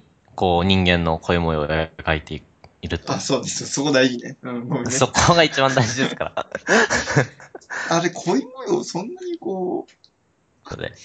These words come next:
Speaker 2: 確かに。
Speaker 1: どうしようもないですが、はい。
Speaker 2: うん。確かにな。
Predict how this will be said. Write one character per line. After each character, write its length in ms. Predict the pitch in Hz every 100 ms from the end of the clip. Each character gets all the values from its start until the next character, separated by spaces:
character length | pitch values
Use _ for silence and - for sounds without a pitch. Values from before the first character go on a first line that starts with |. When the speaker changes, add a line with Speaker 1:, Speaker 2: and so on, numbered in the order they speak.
| - - - - - _ _ _ - - - - - -
Speaker 2:
確 260 | - - -
か 60 | -
に。 60 | - _ _ _
Speaker 1:
ど 120 | 110
う 60 | 117
し 100 | -
よ 80 | 113
う 20 |
も 80 | 113
な 100 | 107
い 20 |
で 40 | 90
す 100 | -
が、 60 |
は 180 | - 98
い。 220 | 82 87 - _ _ 127
Speaker 2:
う 20 |
ん。 340 | 120 113 190 - - _ _ _ _ - _ _ _ _ _ _ _ _ _ - _
確 280 | - - -
か 120 | -
に 120 | -
な。 120 | -